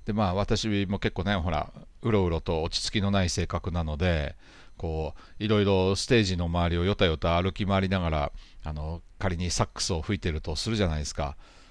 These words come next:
それでライブ録音ということで、録音技師が私のことを追いかけて、で、マイクをずっとサックスの近くに、あの、キープしながら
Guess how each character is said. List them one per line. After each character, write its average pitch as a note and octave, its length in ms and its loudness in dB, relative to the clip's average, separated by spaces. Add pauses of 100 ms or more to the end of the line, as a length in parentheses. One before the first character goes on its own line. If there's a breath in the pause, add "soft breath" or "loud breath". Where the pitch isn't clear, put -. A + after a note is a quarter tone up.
(180 soft breath)
そ C3 60 -2
れ C3 40 0
で C3 100 4
ラ D3 120 8
イ D#3+ 60 6
ブ D3+ 80 0
録 D#3+ 240 2
音 F#2 140 2
と F#2 120 -2
い F2 40 2
う D#2+ 60 -4
こ F2 100 -4
と F#2 120 -2
で、 F2+ 240 4
録 A2 340 -2
音 C#3+ 140 0
技 C3+ 140 -4
師 G#2 160 0
が F2 280 4
私 A2 380 0
の G#2 100 -2
こ G2+ 120 -2
と G2+ 140 0
を E2+ 100 2
追 F#2+ 100 2
い F#2 60 -2
か G2+ 180 -2
け - 120 0
て、 E2 440 2 (420 soft breath)
で、 G2 60 -2
マ G2+ 180 4
イ F#2+ 60 2
ク F2 160 -4
を C#2+ 260 -4 (280)
ず F2 160 -4
っ - 20 -10
と D#2+ 380 -2
サ - 140 -2
ッ - 40 -2
ク - 160 -8
ス F#2 300 0
の E2+ 180 -2
近 - 260 -2
く - 120 -6 (240)
に、 C#2+ 240 -8 (560 soft breath)
あ D2+ 100 -6
の、 D2+ 240 -8
キ G#2 120 0
ー E2+ 40 -8
プ - 100 -6
し - 140 -2
な F2 120 0
が D#2 100 0
ら C#2 180 -2